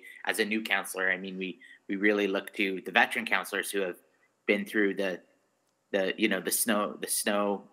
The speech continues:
journey before. So I'm, I'm really curious just about the third bullet, um, and what benchmarking metrics are you looking for, and what do you think would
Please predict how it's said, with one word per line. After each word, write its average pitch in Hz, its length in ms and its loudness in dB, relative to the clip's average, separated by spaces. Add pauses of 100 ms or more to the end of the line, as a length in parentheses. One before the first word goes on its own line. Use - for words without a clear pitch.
(160)
journey 101 320 4
before. 98 500 0
So 110 300 4
I'm, 107 200 0
I'm 110 120 2
really 160 240 2
curious 113 400 4
just 104 240 -6
about 101 300 0 (500)
the 107 80 0
third 110 440 2
bullet, 98 380 2 (420)
um, 101 480 2 (480)
and 101 300 0 (140)
what 120 400 2 (260)
benchmarking 104 1040 -2 (760)
metrics 98 1040 0
are 98 140 4
you 92 460 -6 (640)
looking 113 480 0
for, 90 520 0 (100)
and 101 200 0
what 110 220 2
do 139 80 -8
you 139 120 -6
think 117 320 -4
would 101 240 2